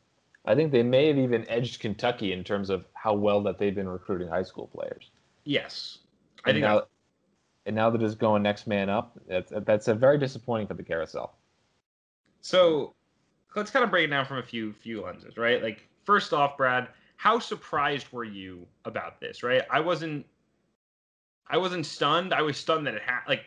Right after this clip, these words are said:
Speaker 2: that I saw it, but I wasn't, like, like, the fact that he's done after this year, like, makes all the sense in the world. They have a very good team. They should be competitive for, you know, have a chance to compete for a title. He'll get his retirement tour, which I think, like, it was always, like, his style to have a retirement tour. He could say he didn't want one, whatever, but,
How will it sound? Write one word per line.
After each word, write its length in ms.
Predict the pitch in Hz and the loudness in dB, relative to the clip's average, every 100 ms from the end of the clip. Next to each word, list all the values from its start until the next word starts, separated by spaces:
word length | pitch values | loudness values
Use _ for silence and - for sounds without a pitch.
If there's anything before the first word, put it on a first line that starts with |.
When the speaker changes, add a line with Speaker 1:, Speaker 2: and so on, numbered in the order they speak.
| - | -10
Speaker 2:
that 160 | 131 117 | -6 -4
I 60 | |
saw 280 | - 135 131 | -4 -2 -2
it, 140 | 170 135 | -2 -4
but 80 | 123 | -4
I 60 | 127 | -2
wasn't, 260 | 127 123 | -2 -4
like, 240 | 113 107 - _ _ _ - | -6 -8 -12 _ _ _ -6
like, 160 | 123 139 131 135 | -6 -8 -10 -4
the 100 | 151 | 0
fact 240 | 170 170 | 0 0
that 80 | 151 | -4
he's 100 | 117 | -2
done 160 | 139 127 | -2 0
after 200 | 123 113 | -4 -6
this 180 | 107 | -6
year, 120 | 113 104 | -4 -4
like, 100 | 98 | -4
makes 360 | 107 - - _ | -6 -6 -14 _
all 120 | 120 | -6
the 80 | 113 | -4
sense 180 | 113 107 | -6 -8
in 100 | 101 | -6
the 60 | 104 | -4
world. 140 | 101 | -2
They 80 | 101 | -2
have 120 | 98 | -2
a 40 | |
very 240 | 95 113 110 | 2 2 2
good 160 | 104 | -2
team. 460 | - 110 107 104 101 - - - _ | -4 -6 -4 -4 -8 -12 -20 -20 _
They 100 | 104 | -4
should 220 | - 117 | -2 -4
be 80 | 110 | -4
competitive 500 | 110 101 107 107 101 | -6 -4 -2 0 -2
for, 340 | 107 104 - - | -4 -6 -6 -8
you 140 | 113 | -6
know, 80 | 95 | -4
have 140 | 110 | -2
a 40 | 110 | -2
chance 280 | - 113 - | 0 -2 -2
to 40 | |
compete 180 | 120 107 | -8 -4
for 100 | 110 | -4
a 40 | |
title. 500 | - 110 107 104 98 - - _ | 0 2 2 2 0 -8 -20 _
He'll 120 | 120 | -6
get 180 | 107 123 | 0 0
his 140 | 117 107 | 0 -4
retirement 500 | - 113 107 101 - | -6 -2 -2 -4 -10
tour, 200 | 110 104 | -8 -8
which 140 | 101 | -8
I 60 | 95 | -8
think, 240 | 107 101 | -8 -6
like, 260 | 95 87 _ _ _ _ _ _ _ _ _ _ _ - | -6 -8 _ _ _ _ _ _ _ _ _ _ _ -2
it 60 | 175 | 2
was 160 | 180 | 6
always, 240 | 170 165 147 | 6 6 4
like, 120 | 127 | -2
his 180 | 143 - | -4 -4
style 340 | - 117 113 | -2 0 0
to 80 | 113 | 0
have 120 | 113 | 0
a 40 | 117 | -2
retirement 480 | 113 120 117 113 | -2 -2 -2 -4
tour. 240 | 110 120 113 | -6 -4 -4
He 120 | 113 | -6
could 120 | 110 | -10
say 140 | - 113 | -10 -8
he 100 | 110 | -6
didn't 200 | 107 104 | -6 -4
want 220 | 104 107 | -4 -2
one, 200 | 107 104 | -2 0
whatever, 340 | 101 101 104 | 0 0 -2
but, 220 | 98 98 | -2 -4